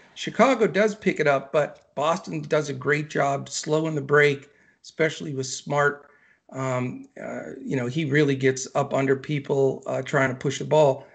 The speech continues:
So, and on the Chicago side, Levine's just too expensive for me in this game, and I don't feel like I have to,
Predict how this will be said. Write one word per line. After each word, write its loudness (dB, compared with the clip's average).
So, 2
and 4
on 8
the 0
Chicago 2
side, -2
Levine's -2
just -6
too 0
expensive -4
for -8
me 0
in -2
this -2
game, 0
and 0
I 4
don't -2
feel -2
like 2
I 0
have 0
to, -6